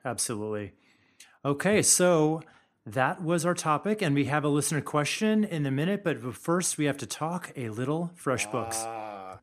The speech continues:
Speaker 1: Ah, FreshBooks, how do we love thee?
Speaker 2: <laughs>
Speaker 1: They're such a breath of, breath of fresh air, no pun intended. Um,
Speaker 2: Ah.
Speaker 1: you know, they've been,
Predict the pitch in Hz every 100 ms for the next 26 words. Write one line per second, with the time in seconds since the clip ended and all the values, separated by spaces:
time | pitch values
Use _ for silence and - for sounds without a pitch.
0 | _ _ - 214 214 214 - 135 127 -
1 | 139 131 - - - - _ - 165 165
2 | 156 151 147 127 175 110 123 120 117 -
3 | - 135 - - - _ - - - 180
4 | - 175 - 262 262 269 151 143 151 135
5 | - - 196 190 - 156 139 156 143 135
6 | 127 120 123 117 110 113 110 113 110 -
7 | 123 123 120 80 80 80 - - - 175
8 | 170 - 190 185